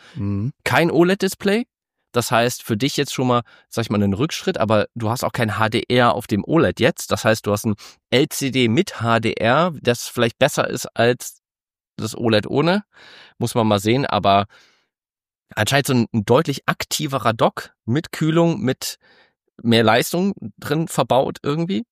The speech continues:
Speaker 1: Ja.
Speaker 2: Find ich geil. Vier K sechzig, mehr braucht's nicht für eine Nintendo-Konsole. Tausendachtzig P in hundertzwanzig.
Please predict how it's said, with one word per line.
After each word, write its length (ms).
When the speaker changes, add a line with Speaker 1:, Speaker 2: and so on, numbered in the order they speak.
Speaker 1:
Ja. 260
Speaker 2:
Find 260
ich 300
geil. 260
Vier 220
K 140
sechzig, 560
mehr 200
braucht's 440
nicht 200
für 80
eine 120
Nintendo-Konsole. 920
Tausendachtzig 840
P 180
in 200
hundertzwanzig. 840